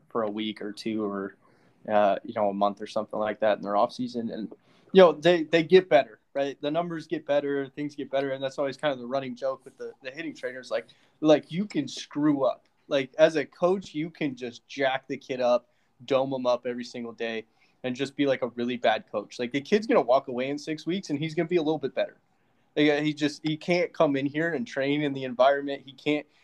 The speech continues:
he can't go work with a coach and, like, not get a little bit better. You'd have to be a terrible coach for a kid to get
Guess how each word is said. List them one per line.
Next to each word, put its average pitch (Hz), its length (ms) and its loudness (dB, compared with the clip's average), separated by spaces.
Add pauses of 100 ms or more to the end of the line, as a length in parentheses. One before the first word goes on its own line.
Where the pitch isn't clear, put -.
(120)
he 156 100 0
can't 190 260 6
go 180 120 6
work 143 320 0
with 147 100 -2
a 135 60 -2
coach 143 340 0
and, 123 80 -10
like, 117 160 -4
not 127 240 0
get 131 80 -4
a 123 40 -8
little 120 160 -6
bit 110 160 -14
better. 123 240 -2
You'd 156 180 0
have 220 180 6
to 190 80 0
be 156 260 0
a 123 140 -6 (260)
terrible 139 460 -4
coach - 460 -8 (380)
for 147 200 -4
a 143 60 -4
kid - 300 0
to 151 60 -6
get 139 180 -6